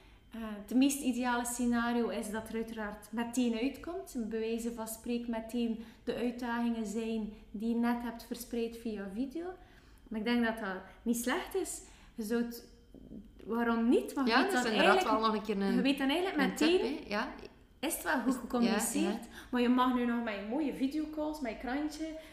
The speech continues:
Speaker 1: met jouw, ja, welke werkgroep dan ook... Als, als men zelf het niet kan uitdragen, dan is er dan toch nog iets, ja, verkeerd ge-, gelopen, hè. Ik weet nog in der tijd, mijn, eh,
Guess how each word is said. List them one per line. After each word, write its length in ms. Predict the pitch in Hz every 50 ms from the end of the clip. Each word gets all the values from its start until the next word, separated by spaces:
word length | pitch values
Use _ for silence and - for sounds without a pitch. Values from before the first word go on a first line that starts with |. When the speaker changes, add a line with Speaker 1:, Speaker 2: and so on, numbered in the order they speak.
| - - -
Speaker 1:
met 300 | 233 226 226 233 226 226
jouw, 360 | 214 208 208 202 196 190 175 -
ja, 300 | 226 247 247 220 190 - - - - - -
welke 380 | - 233 240 269 - - 254
werkgroep 460 | 226 240 240 247 240 - 254 240 208 -
dan 180 | 214 196 190
ook... 300 | 214 233 294 370 359 - - - - - - - - - - - - - -
Als, 320 | - 220 226 220 - - - - - - - - - - - - - -
als 240 | - 220 233 220 -
men 180 | 226 214 208
zelf 340 | 180 214 226 247 311 349 -
het 120 | 262 - -
niet 140 | 277 294
kan 200 | - 277 226 214
uitdragen, 720 | 214 220 240 294 302 302 - 233 220 233 277 320 330 320 294
dan 100 | 247 233
is 120 | 233 240
er 140 | 233 - - -
dan 180 | - 208 208
toch 200 | 208 - 269 277 285
nog 100 | 285 262 214 233 240
iets, 100 | - - - - - - - - - - - - -
ja, 180 | - 233 269 262
verkeerd 640 | 208 208 170 - - - 233 294 339 - - - - -
ge-, 400 | - 220 208 214 202 214 202 208
gelopen, 340 | 226 214 208 202 190 - - 233
hè. 80 | 262 302 - - - - - - - - - - -
Ik 100 | - -
weet 140 | - 233 226
nog 80 | 233 226
in 140 | 233 226 214
der 180 | 202 - -
tijd, 360 | - 247 247 294 302 294 -
mijn, 340 | 277 240 226 220 220 214 208
eh, 60 | 202